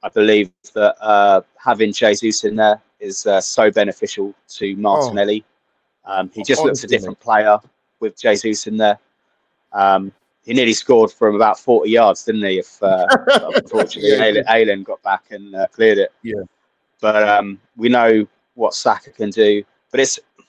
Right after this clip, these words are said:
Speaker 1: it, it's weird because we're so used, or I got so used as an Arsenal fan to watch, uh, players like Aubameyang and Lacazette and these sorts of players where we rely
Speaker 2: Yeah.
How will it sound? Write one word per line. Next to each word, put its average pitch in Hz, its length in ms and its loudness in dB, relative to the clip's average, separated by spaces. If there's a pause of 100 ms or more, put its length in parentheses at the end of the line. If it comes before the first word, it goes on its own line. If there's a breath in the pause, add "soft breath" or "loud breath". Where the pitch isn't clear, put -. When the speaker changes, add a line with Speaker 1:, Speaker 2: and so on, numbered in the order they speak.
(1040)
Speaker 1:
it, 135 180 -20
it's 143 240 -4
weird 151 300 4
because 120 480 -4 (320)
we're 131 140 -4
so - 300 0
used, 147 640 0
or 110 160 0 (180)
I 117 80 -8
got - 140 -4
so 156 140 2
used 139 340 0
as 110 100 -12
an 113 80 0
Arsenal 117 320 0
fan 98 200 -4
to - 140 -12
watch, - 480 -8 (100)
uh, 98 260 2
players 104 340 -2
like 101 360 -2 (400)
Aubameyang 107 600 0
and 98 80 -10
Lacazette 107 540 -6
and 101 80 -20
these 104 160 -12
sorts - 180 -20
of - 80 -20
players 98 340 -4
where 104 180 0
we 104 140 -10
rely 104 500 0
Speaker 2:
Yeah. - 80 -6